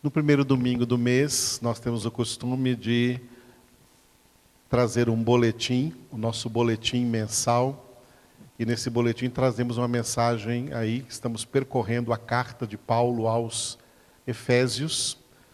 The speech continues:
E nós vamos hoje levar esse boletim de maneira eletrônica para você, levar esse boletim.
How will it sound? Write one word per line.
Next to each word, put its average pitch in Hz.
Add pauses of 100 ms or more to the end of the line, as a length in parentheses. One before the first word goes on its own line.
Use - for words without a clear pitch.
(240)
E 135
nós 156
vamos 180
hoje 156 (260)
levar 120
esse 120
boletim 120
de 135
maneira 131
eletrônica 117
para 104
você, 110
levar 110
esse -
boletim. 110